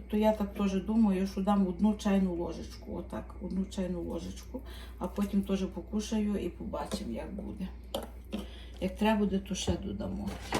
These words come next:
Так, тепер чорний перець з горошком. Отак додам, бачите? Я не знаю, тут є з п'ятнадцять горошин. З п'ятнадцять, ну, ще додам п'ять, хай буде двадцять. Двадцять горошин.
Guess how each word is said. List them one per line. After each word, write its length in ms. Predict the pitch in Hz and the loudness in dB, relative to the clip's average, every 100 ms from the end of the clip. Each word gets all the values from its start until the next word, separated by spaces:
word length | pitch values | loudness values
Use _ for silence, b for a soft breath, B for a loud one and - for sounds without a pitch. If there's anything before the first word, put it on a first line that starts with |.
| - | -2
Так, 200 | - 196 175 | 2 2 2
тепер 400 | - 208 240 233 | -2 0 2 2
чорний 380 | - 240 226 226 214 | 4 6 8 8 10
перець 440 | 220 214 208 202 | 10 10 8 8
з 20 | |
горошком. 580 | 208 190 220 196 - 233 240 - - - - - - B B B B | 8 6 4 2 2 4 4 2 -4 -8 -8 -6 -6 B B B B
Отак 400 | 269 285 196 - | 0 4 4 4
додам, 380 | 180 170 165 202 - - | 0 2 2 0 -6 -6
бачите? 500 | 220 220 - - - 196 B B B - - B B B B B | -2 -2 -4 -8 -8 -8 B B B -12 -12 B B B B B
Я 120 | 214 | 2
не 100 | 208 | 4
знаю, 340 | 196 202 190 180 | 4 4 4 2
тут 140 | 196 196 | -2 4
є 220 | 190 175 | 6 4
з 100 | - | 2
п'ятнадцять 520 | - 185 190 180 170 | -4 0 0 0 -6
горошин. 420 | 175 175 - - - - - - - - - - - - - - - - - - - - - - - - | -6 -6 -6 -6 -6 -10 -12 -12 -12 -12 -12 -14 -12 -12 -12 -12 -12 -14 -14 -14 -14 -14 -14 -16 -14 -14
З 40 | - | -8
п'ятнадцять, 460 | - 190 220 214 - | -4 0 2 2 2
ну, 160 | 254 254 - | 4 6 4
ще 100 | 220 | 2
додам 400 | 190 185 180 180 | 4 4 2 2
п'ять, 240 | - 165 - | 2 0 0
хай 100 | 196 | 0
буде 280 | 196 180 180 | 0 0 0
двадцять. 640 | 170 170 - - - 202 - | 2 2 0 -2 -10 -10 -8
Двадцять 400 | 190 214 208 202 | 0 2 2 -2
горошин. 540 | 180 180 180 - - | -2 -2 -2 -2 0